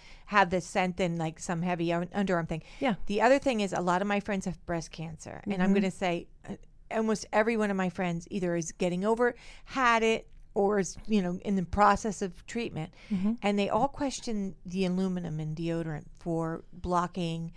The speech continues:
Speaker 1: you know, any kind of, um, underarm, you know, drop blocking sweat. Your lymph nodes are there.
Speaker 2: Mm-hmm.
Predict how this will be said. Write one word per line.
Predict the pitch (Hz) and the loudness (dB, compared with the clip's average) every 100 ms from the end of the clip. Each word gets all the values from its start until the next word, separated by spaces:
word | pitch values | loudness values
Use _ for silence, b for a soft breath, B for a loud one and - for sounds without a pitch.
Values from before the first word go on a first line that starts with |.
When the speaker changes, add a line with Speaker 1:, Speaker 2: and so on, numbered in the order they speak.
| b b b b | b b b b
Speaker 1:
you | 220 202 | -2 0
know, | 185 175 - | 2 0 -2
any | 202 202 | -4 -6
kind | 190 208 185 170 | -6 -4 -4 -4
of, | 175 170 | -6 -4
um, | 170 170 160 165 - - | -6 -6 -8 -12 -16 -8
underarm, | 208 190 185 175 170 165 - - | -4 0 0 0 -2 -4 -10 -8
you | 190 | -6
know, | 160 - | -6 -6
drop | 202 180 - | -4 -4 -4
blocking | 196 180 - 175 | -4 -4 -4 -6
sweat. | 175 - 214 170 - B B B | -6 -2 0 -2 -6 B B B
Your | 262 320 | -6 -2
lymph | 294 294 226 | -2 -2 -2
nodes | 156 151 160 | -2 -2 -6
are | |
there. | 151 147 156 165 - | -6 -8 -10 -4 2
Speaker 2:
Mm-hmm. | 214 247 | 4 4